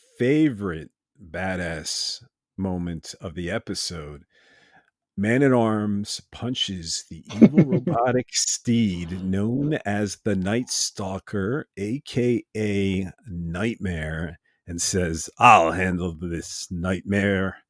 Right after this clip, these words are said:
Speaker 1: Ugh.
Speaker 2: I love it.
Speaker 1: It's
Speaker 2: I love that it's just Man-at-Arms punching a horse.
Speaker 1: Ugh,
Speaker 2: <laughs> Like, it's
Speaker 1: it's
Speaker 2: just, it's great.
Speaker 1: an evil robotic horse, ladies and
Speaker 2: Yes.
Speaker 1: gentlemen. We're
Speaker 2: And
Speaker 1: not
Speaker 2: w-, let's be clear. It's, it's a robot. It's not a live animal that he's punching.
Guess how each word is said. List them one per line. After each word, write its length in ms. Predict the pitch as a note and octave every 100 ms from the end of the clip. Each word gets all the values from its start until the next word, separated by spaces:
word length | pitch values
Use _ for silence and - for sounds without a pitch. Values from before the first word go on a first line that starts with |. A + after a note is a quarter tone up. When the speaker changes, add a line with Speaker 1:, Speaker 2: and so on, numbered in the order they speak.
| _ _ - - - _ _ F#2+
Speaker 1:
Ugh. 140 | F#2 - - - - - - - - - -
Speaker 2:
I 60 | A2
love 200 | F#2+ D#2+
it. 40 | D2+
Speaker 1:
It's 200 | - G2
Speaker 2:
I 40 |
love 300 | F#2+ G2 G2
that 160 | G2 D#2+
it's 140 | G2
just 180 | G#2+ -
Man-at-Arms 480 | F2 E2+ E2+ E2 -
punching 380 | - E2 - D#2+
a 60 |
horse. 420 | - D2 - - - _ _ _ -
Speaker 1:
Ugh, 180 | F3 D#3+ -
Speaker 2:
<laughs> 80 | -
Like, 160 | C3+
it's 280 | D3+ B2+ -
Speaker 1:
it's 60 | D3
Speaker 2:
just, 360 | - - - - - - -
it's 200 | C3+ D#3
great. 400 | F#2+ D#2 F2 - _ _ _
Speaker 1:
an 140 | - D3
evil 440 | D3 F3 E3+ G3 F#3
robotic 880 | E3+ D#3+ D#3+ D#3+ D#3 D3+ - - _ -
horse, 580 | A2 F2+ D#2 - -
ladies 340 | G2 F#2+ G2 E2+
and 80 | G2
Speaker 2:
Yes. 200 | F#2+ F#2
Speaker 1:
gentlemen. 320 | F2+ F#2 G2
We're 100 | F#2+
Speaker 2:
And 80 | G2+
Speaker 1:
not 260 | G#2+ A2
Speaker 2:
w-, 180 | G#2 A#2
let's 180 | A#2 A2
be 140 | - C3
clear. 260 | B2+ E2+
It's, 220 | D#2+ - -
it's 160 | G2 A#2
a 40 |
robot. 400 | A2+ E2+ C#2+ -
It's 120 | D#2 -
not 140 | E2
a 20 |
live 280 | F2+ F2+ F2+
animal 320 | F#2 D#2 D#2+
that 120 | E2
he's 120 | D#2+ -
punching. 520 | - - F2 G#2+